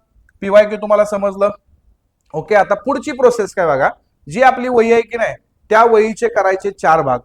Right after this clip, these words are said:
काय करायचे? चार भाग करायचे. आता मी तुम्हाला सांगतो कसं करायचं याच्यामध्ये. आपल्या वहीचे चार भाग केले, चार भाग करून टाकले आपण.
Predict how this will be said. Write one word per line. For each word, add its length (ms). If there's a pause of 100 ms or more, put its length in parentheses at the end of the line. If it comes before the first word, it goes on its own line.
काय 160
करायचे? 440 (260)
चार 180
भाग 160 (100)
करायचे. 320
आता 420
मी 160
तुम्हाला 200
सांगतो 300
कसं 220
करायचं 320
याच्यामध्ये. 360 (500)
आपल्या 240
वहीचे 380
चार 280
भाग 160 (120)
केले, 220 (800)
चार 200
भाग 140 (100)
करून 200
टाकले 240
आपण. 300